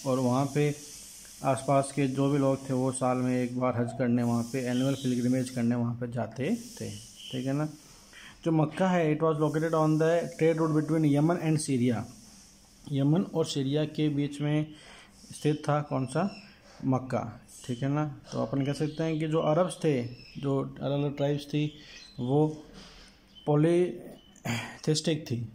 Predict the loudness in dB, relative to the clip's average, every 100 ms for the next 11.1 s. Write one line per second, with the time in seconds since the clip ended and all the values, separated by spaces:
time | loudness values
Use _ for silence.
0 | -12 -12 -4 -4 -4 -10 -20 -20 -20 -4
1 | -2 -2 -2 -2 0 2 2 0 -10 -20
2 | -20 -8 -4 -2 -2 2 4 6 2 0
3 | 2 4 6 6 6 4 4 4 2 2
4 | 0 0 -2 0 0 2 0 0 2 2
5 | 0 -2 -8 -4 -2 0 0 0 0 0
6 | -2 -8 -14 -10 -6 -4 -4 -4 -2 -2
7 | 0 0 0 0 0 -2 -4 -14 -20 -8
8 | -2 0 2 2 2 0 0 0 0 0
9 | 0 -2 -4 -4 -4 -2 -2 -2 -4 -4
10 | -4 -2 -4 -4 -8 -4 -2 0 -2 -4
11 | -4